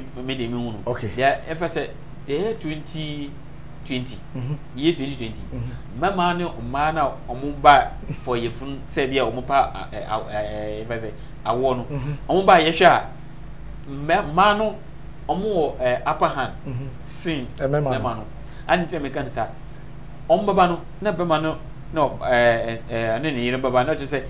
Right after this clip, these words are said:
Speaker 1: yɛbɛhwɛ, ɛna problem no efiri bɛma no.
Speaker 2: Mm.
Speaker 1: Ade nti a meka ne saa. Yɛhwɛ no,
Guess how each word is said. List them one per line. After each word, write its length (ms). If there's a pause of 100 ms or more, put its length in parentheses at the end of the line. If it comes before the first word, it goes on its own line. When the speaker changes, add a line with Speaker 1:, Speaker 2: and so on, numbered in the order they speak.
Speaker 1:
yɛbɛhwɛ, 400 (220)
ɛna 180
problem 300
no 60 (120)
efiri 320 (100)
bɛma 240
no. 60 (180)
Speaker 2:
Mm. 160 (680)
Speaker 1:
Ade 160
nti 120
a 40
meka 260
ne 60
saa. 200 (520)
Yɛhwɛ 340
no, 60